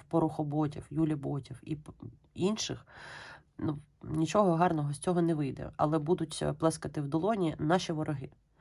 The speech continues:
Задача в нас зараз спільна одна, лише це перемога України, підтримка наших воїнів, і щоб Росія нарешті розвалилася на маленькі друзки.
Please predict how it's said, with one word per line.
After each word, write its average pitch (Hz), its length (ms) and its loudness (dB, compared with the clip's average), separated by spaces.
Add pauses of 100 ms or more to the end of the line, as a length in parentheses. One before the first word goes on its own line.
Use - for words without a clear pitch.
(400)
Задача 190 380 8
в 160 60 2
нас 160 180 4
зараз 160 300 4
спільна 185 360 2
одна, 151 340 2 (100)
лише 160 260 -4
це 151 140 -6
перемога 185 540 6
України, 170 420 0 (100)
підтримка 160 800 2
наших 160 460 0 (120)
воїнів, 180 380 4 (800)
і 151 80 -2
щоб 143 220 -2
Росія 190 440 -4 (140)
нарешті 160 800 6
розвалилася 156 800 -2
на 151 340 0
маленькі 156 440 -2
друзки. - 460 -8